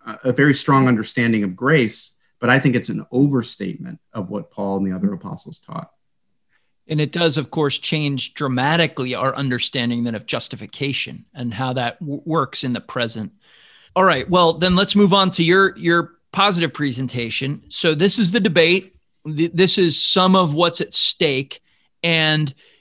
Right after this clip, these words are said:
Speaker 2: you're arguing both exegetically and in terms of the broader context of Paul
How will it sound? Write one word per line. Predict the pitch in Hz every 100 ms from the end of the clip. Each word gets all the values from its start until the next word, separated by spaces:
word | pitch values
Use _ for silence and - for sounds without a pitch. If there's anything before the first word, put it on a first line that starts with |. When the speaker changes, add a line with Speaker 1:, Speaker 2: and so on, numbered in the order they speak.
| _
Speaker 2:
you're | 143 185 214 214
arguing | 175 180 151 160 156 143
both | 165 156 151 -
exegetically | 170 175 - 143 170 160 156 - 151 151 -
and | 156 165 170
in | 160
terms | 147 156 139
of |
the | 139
broader | 120 - 156 160 170 196 202
context | - 170 165 175 -
of | 156
Paul | - 147 127 123 131